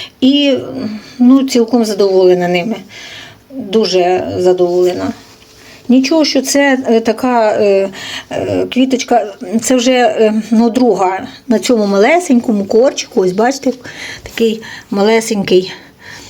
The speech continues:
кущик, але він вже два рази квітував. Так, це моя карамель Ред.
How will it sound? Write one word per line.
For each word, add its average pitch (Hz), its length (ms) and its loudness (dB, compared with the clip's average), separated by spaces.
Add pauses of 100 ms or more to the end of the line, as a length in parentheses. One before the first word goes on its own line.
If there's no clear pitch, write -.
(1000)
кущик, 254 580 0
але 226 400 0
він 247 320 2 (160)
вже 208 240 0
два 208 200 0
рази 226 260 2
квітував. 185 640 -2 (1700)
Так, 190 460 0 (240)
це 269 200 2
моя 233 420 2
карамель 214 580 0
Ред. 185 480 0